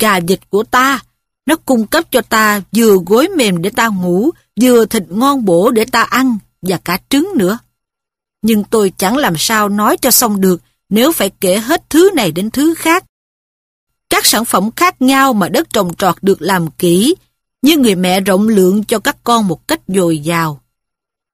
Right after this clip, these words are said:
Đây là cây nho, chỗ khác là cây táo làm rượu, kia là cây cải dầu, xa hơn là phó mát và vải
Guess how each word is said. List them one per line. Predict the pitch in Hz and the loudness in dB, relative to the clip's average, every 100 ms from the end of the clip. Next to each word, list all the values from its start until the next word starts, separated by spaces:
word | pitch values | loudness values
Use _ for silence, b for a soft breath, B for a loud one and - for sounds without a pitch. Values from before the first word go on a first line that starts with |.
| - | -2
Đây | 254 269 226 | 0 2 0
là | 156 | -4
cây | - 226 | -4 -4
nho, | 214 220 233 240 196 b - | -2 -2 0 0 -2 b -4
chỗ | 185 214 | -2 0
khác | - 370 254 | 0 -2 0
là | 185 - | -4 -2
cây | 247 | -2
táo | 247 240 277 | 0 2 4
làm | 392 240 160 | 4 2 -2
rượu, | 143 170 170 190 202 _ _ _ _ | -2 0 0 -2 -6 _ _ _ _
kia | 302 330 330 | 2 2 2
là | 226 156 - | -2 -6 -4
cây | 240 240 | -2 -2
cải | - - 247 | -6 -6 -2
dầu, | 196 175 151 - _ _ - | 0 0 0 -8 _ _ -4
xa | - 254 262 | 0 2 2
hơn | 220 277 277 | 0 0 0
là | 226 | -2
phó | 143 - 208 | -4 -4 -2
mát | 294 294 349 - _ - | 0 2 0 -2 _ -6
và | 196 170 | -4 -4
vải | 156 160 | -4 -6